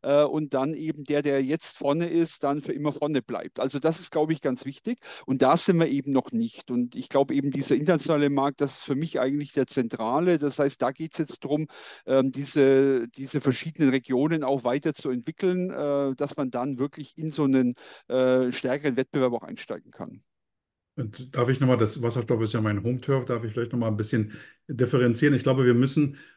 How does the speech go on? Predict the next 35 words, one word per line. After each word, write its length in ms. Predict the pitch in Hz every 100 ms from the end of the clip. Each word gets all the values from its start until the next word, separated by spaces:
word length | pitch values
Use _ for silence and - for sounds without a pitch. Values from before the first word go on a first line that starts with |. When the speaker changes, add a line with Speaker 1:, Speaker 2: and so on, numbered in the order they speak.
| _
Speaker 2:
bei 140 | - 107
Wasserstoff 460 | 135 147 139 139
sehr 200 | 120 120
stark 580 | 143 - 113 117 117 - - -
unterscheiden, 840 | 123 113 104 110 117 139 151 143 - - _ _
äh, 180 | 120 107
die, 240 | 101 -
was 360 | 135 123 123 110
wir 100 | 123
die 100 | 120
Market 420 | 107 131 135 127
Fundamentals 720 | - 113 107 101 110 147 151 156
nennen. 240 | 151 156
Also 220 | 113 113 110
was 140 | 139
sind 160 | 143 120
die 60 |
Fundamentaldaten 1080 | 113 139 127 117 104 120 120 120 117 110 110
eines 280 | 101 101 -
Marktes? 580 | 92 87 - - - - - - - _ _
Da 120 | 127
haben 120 | 135 156
wir 240 | 139 -
große 320 | - 123 117
Fortschritte 420 | 104 160 165 156
gemacht. 460 | 143 143 135 139 -
Die 80 | 113
Frage 240 | 123 120
ist, 260 | 117 - -
erste 400 | - 143 151 139
Frage 300 | - 127 127
bei 160 | 117
Fundamentaldaten, 1000 | 107 120 113 110 117 120 120 113 107 110 110 - - _
kaufkräftige 600 | - 127 - 110 110 107
Nachfrage. 640 | 104 139 - 147 156 196